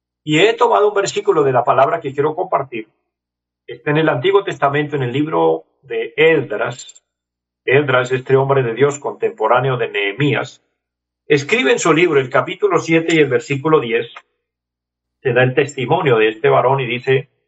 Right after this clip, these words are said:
"Porque Esdras había preparado su corazón para inquirir la ley de Jehová y para cumplirla,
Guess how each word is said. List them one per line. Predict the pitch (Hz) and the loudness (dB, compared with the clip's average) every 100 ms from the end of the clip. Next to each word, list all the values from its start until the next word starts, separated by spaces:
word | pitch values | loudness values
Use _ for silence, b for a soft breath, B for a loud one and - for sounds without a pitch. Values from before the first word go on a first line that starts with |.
| _ _ | _ _
"Porque | - 127 - 123 139 | -2 0 2 2 2
Esdras | 190 180 147 | 2 0 0
había | 120 135 - - | 0 0 -2 0
preparado | 151 135 127 107 185 427 | 0 2 2 2 2 0
su | - 139 | -4 -2
corazón | 127 113 147 170 165 | 0 0 0 0 2
para | 139 | 0
inquirir | 117 - 110 147 | 0 -6 -2 0
la | 160 | 0
ley | 135 139 | 0 0
de | 139 | 0
Jehová | 123 110 113 151 | -2 2 2 2
y | 165 | 0
para | 139 123 - | -2 -2 -2
cumplirla, | - - 151 156 90 - | -12 -10 -4 -4 -4 -10